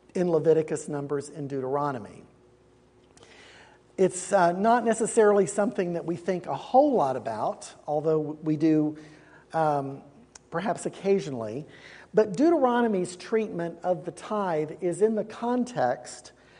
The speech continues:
of remembering who we are, remembering who God is,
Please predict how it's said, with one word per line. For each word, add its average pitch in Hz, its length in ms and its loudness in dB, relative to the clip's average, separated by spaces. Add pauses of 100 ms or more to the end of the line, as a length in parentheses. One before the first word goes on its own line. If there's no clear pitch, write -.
(300)
of 170 440 2 (140)
remembering 185 1080 4 (580)
who 226 300 2
we 202 280 2
are, 131 560 0 (260)
remembering 202 640 4
who 180 300 2
God 202 480 4
is, 139 580 -2